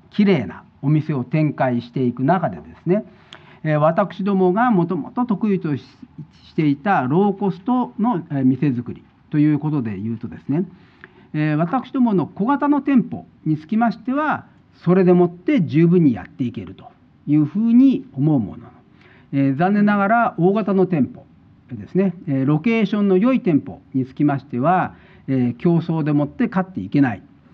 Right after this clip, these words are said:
えー、出店ができないだけではなくって、既存店の契約の継続ができにくくなるということがあって、えー、これは必然的にこれをやらざるを得ないという形でもって、ワッツブランドの再構築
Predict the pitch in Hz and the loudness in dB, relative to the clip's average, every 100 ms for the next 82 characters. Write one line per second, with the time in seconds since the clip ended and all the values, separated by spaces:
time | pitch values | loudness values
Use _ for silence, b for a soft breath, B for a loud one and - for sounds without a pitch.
0 | b b b - 151 151 151 147 143 139 | b b b -6 -2 0 2 2 0 -2
1 | - 208 - 285 277 262 240 233 240 170 | -2 -2 0 2 2 2 2 4 4 2
2 | 170 180 196 180 185 190 202 - - - | 0 0 0 0 0 -2 -6 -10 -10 -4
3 | 254 196 - 269 262 262 220 185 165 190 | -4 -4 -6 0 0 0 0 0 0 0
4 | 202 202 190 220 247 240 165 156 147 139 | 0 0 -2 0 0 0 0 0 -4 -4
5 | 131 107 120 170 156 160 196 135 - - | -6 -4 -4 -2 0 0 0 0 -2 -12
6 | - b b b 143 165 170 170 156 147 | -20 b b b 2 4 4 2 2 0
7 | 151 - - 247 247 113 - b b 143 | -2 -10 -2 0 2 0 -6 b b -4
8 | 143 170 165 170 165 - - - - 170 | 0 0 2 2 0 -2 -16 -20 -4 2
9 | 185 175 175 185 170 151 143 131 185 214 | 4 4 2 0 0 0 0 0 0 0
10 | 240 131 139 208 - - _ - 147 151 | 0 -2 0 -2 -2 -10 _ -10 -8 -4
11 | 160 - 196 214 220 214 147 127 - 143 | -6 -4 -4 -4 -6 -4 -2 -4 -6 -2
12 | 147 135 131 147 143 139 147 131 120 - | 0 0 -2 -2 -4 -4 -4 -6 -6 -14
13 | - 151 147 | -10 -6 -6